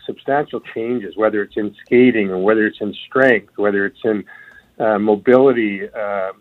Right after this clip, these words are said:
flexibility, all the things that we want to continue to improve upon year over year. It has to be with the young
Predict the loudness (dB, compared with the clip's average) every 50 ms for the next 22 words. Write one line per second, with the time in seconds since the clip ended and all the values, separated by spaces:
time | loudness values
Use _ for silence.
0 | _ _ _ _ _ _ 0 0 0 0 _ _ -12 -8 -6 -4 -4 -4 -4 -6
1 | -4 -2 2 2 4 4 2 0 -4 -6 -8 -8 -6 -6 -8 -6 -8 -8 -8 -10
2 | -12 -14 -10 -8 -8 -8 -8 -10 -14 _ -18 -20 -20 -14 -10 -8 -6 -6 -8 -8
3 | -6 -6 -6 -6 -6 -8 _ -4 -2 -2 -2 -2 -6 -8 -8 -6 -4 -4 -4 -4
4 | -6 -8 -12 -16 _ _ _ _ _ _ _ _ _ _ 2 4 4 6 4 4
5 | 2 0 -4 -6 -6 -4 -2 0 0 0 0 -4 -6 -6 -4 -4 -4 -4 -6 _
6 | -10 -10 -8 -8 -8 -8 -8 -8 -10 -12 -12 -12 -8 -4 -4 -2 -2 -4